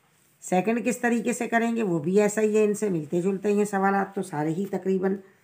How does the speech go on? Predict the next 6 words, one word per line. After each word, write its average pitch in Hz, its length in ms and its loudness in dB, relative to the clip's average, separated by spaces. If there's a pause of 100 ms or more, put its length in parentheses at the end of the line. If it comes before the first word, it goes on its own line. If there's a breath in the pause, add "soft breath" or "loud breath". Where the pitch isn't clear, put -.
(760 soft breath)
लेकिन 180 320 6
उसमें 190 360 2
आपको 196 340 2
क्या 180 240 2
दिया 202 240 4
है, 220 180 -2